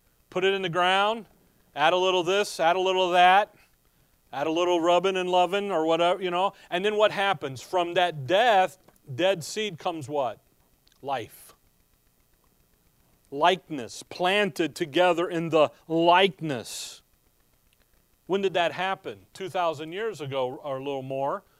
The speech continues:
at Calvary when he died. But the moment you trusted him as your Savior, justification, what happens? Your identity goes right back to Calvary, and it comes, verse six,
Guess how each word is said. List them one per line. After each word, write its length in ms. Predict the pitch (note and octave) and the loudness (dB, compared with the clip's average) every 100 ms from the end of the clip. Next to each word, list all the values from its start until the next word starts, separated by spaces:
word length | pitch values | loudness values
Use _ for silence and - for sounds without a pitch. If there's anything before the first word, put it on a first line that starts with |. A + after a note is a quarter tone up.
| _ - | _ -10
at 160 | D3+ | -8
Calvary 640 | - G3+ G#3+ D#3 A#2+ G2 F#2+ _ _ _ | -2 0 0 -2 -8 -14 -18 _ _ _
when 160 | D#3+ D#3+ | -12 -10
he 160 | E3+ | -8
died. 400 | D3+ F#3 A3+ G3 - _ | -2 2 2 0 -6 _
But 140 | E3+ D3+ | -6 -4
the 80 | |
moment 380 | F3+ G3 F#3+ F3+ | 0 0 0 -4
you 260 | E3 G#3 C#4 | -8 -8 -8
trusted 560 | - B3+ F#3 - F#3 | 0 0 0 -2 -10
him 240 | C3 D#3 D#3+ | -6 -6 -4
as 180 | D#3 C#3 | -6 -6
your 120 | D3 | -10
Savior, 760 | - G3 A3+ A#3+ A#2 G2 A2 _ _ _ _ _ _ _ C3+ | -8 -6 -6 -8 -16 -18 -20 _ _ _ _ _ _ _ -6
justification, 1080 | D#3 - C#3+ C3 F3 F#3+ A3 - B2+ C#3 C#3 | -6 -6 -14 -12 -8 -6 -8 -12 -16 -16 -10
what 200 | D#3+ D3 | -6 -4
happens? 600 | D#3 C#3+ B2 G2+ - - - _ _ - | -4 -4 -8 -16 -18 -20 -20 _ _ -10
Your 240 | D3+ D#3+ D#3+ | -2 -2 0
identity 720 | D#3 C3 F3 A3+ F#3+ - D#3 | -4 -4 -6 -6 -6 -10 -6
goes 320 | D3+ D3+ B2 | -4 -4 -4
right 280 | C#3 F3 F3+ | -2 -2 -2
back 280 | G3+ G3+ - | -4 -4 -6
to 100 | D#3+ | -12
Calvary, 640 | - G3 G3 D3+ D3 D#3+ | -4 -2 -2 -4 -8 -8
and 160 | D3 D3+ | -8 -10
it 100 | D3 | -6
comes, 600 | D#3+ D3+ D#3 C#3+ - - _ _ _ _ _ _ _ _ _ _ _ _ _ _ _ _ _ C3 | -2 -2 -2 -8 -12 -20 _ _ _ _ _ _ _ _ _ _ _ _ _ _ _ _ _ -4
verse 240 | D3 C#3 | -4 -2
six, 600 | - F#3 G#3+ - - | -4 -4 -4 -6 -18